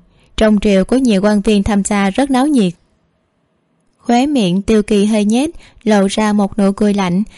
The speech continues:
nhìn Tần Tự Xuyên rồi nói: "Lần trước chuyện trẫm giao cho Khanh xử lý, tới đâu rồi?"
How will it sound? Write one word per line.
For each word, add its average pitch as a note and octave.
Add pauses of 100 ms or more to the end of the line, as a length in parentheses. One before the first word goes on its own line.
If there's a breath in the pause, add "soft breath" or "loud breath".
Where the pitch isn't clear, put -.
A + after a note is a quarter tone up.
(180 soft breath)
nhìn A3
Tần G3+
Tự F#3+
Xuyên A3+ (160)
rồi G3+
nói: G3 (880)
"Lần F#3
trước C4
chuyện F#3
trẫm F#3+
giao G3
cho G3+
Khanh G3
xử F3+
lý, A3+ (280)
tới B3+
đâu A3+
rồi?" E3+